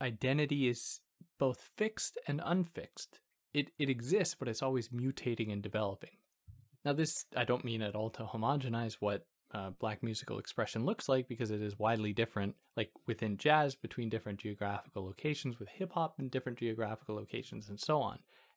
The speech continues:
And so it's important to look at how each group, uh, however these groups might define themselves, engage in that, uh, music. Perhaps there is a history that can be traced back. Perhaps there is not. There might be spontaneity behind it that doesn't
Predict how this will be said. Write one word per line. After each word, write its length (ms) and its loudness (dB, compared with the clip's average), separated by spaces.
And 100 -4
so 140 6
it's 140 2
important 500 2
to 80 -4
look 220 -4
at 100 -4
how 340 -2
each 420 -4
group, 400 0
uh, 300 0
however 460 0
these 200 -2
groups 380 -2
might 160 -6
define 320 -6
themselves, 640 -4
engage 380 0
in 100 0
that, 240 -6
uh, 220 -8
music. 500 -2
Perhaps 360 2
there 160 2
is 100 2
a 80 2
history 340 2
that 160 -2
can 140 -2
be 100 2
traced 320 -2
back. 240 0
Perhaps 380 -4
there 160 4
is 140 0
not. 320 -4
There 120 2
might 180 2
be 80 -2
spontaneity 840 0
behind 340 -2
it 140 -6
that 120 -2
doesn't 340 -4